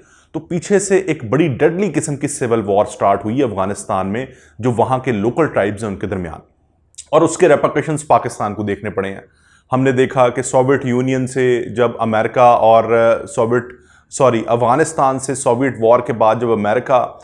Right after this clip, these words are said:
और सोवियत यूनियन विथड्रॉ कर गए, तो उसके बाद एक सिविल वॉर हुई अफ़गानिस्तान में और उस सिविल वॉर में लोग अपनी जान बचाकर पाकिस्तान के अंदर आए और यूनाइटेड नेशंस के मुताबिक, उनके फैक्ट्स एंड फिगर्स के मुताबिक पैंतालीस लाख रेफ्यूजीज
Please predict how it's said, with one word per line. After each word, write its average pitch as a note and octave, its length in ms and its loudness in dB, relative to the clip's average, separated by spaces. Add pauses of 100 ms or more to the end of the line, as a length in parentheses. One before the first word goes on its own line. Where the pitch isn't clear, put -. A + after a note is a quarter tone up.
(380)
और A2+ 240 6
सोवियत C3 460 0
यूनियन C3 320 -2
विथड्रॉ A#2+ 300 4
कर E3 180 2
गए, A2 180 -2 (300)
तो - 60 -6
उसके D3+ 260 -2
बाद C#3+ 300 4
एक C#3 120 -6
सिविल F#3+ 340 -2
वॉर C3+ 320 2
हुई B2 480 0
अफ़गानिस्तान A2+ 640 -4
में A#2 180 -6
और B2+ 180 -2
उस - 280 -8
सिविल D3 200 0
वॉर A#2+ 300 2
में C3 160 -4
लोग A#2 340 2
अपनी B2 240 -4
जान G#2+ 360 -2
बचाकर A2 520 0 (440)
पाकिस्तान C3+ 600 0
के - 120 -4
अंदर B2 260 0
आए G2 200 2 (460)
और C3+ 640 6
यूनाइटेड C#3+ 540 0
नेशंस D3 600 -6
के B2+ 220 -6
मुताबिक, A#2+ 640 0
उनके C3 200 -4
फैक्ट्स D#3 380 -4
एंड D3 100 -6
फिगर्स C3 300 -4
के C3+ 100 -8
मुताबिक A2+ 400 0
पैंतालीस D3 720 -2
लाख A2+ 320 0
रेफ्यूजीज A2+ 560 -6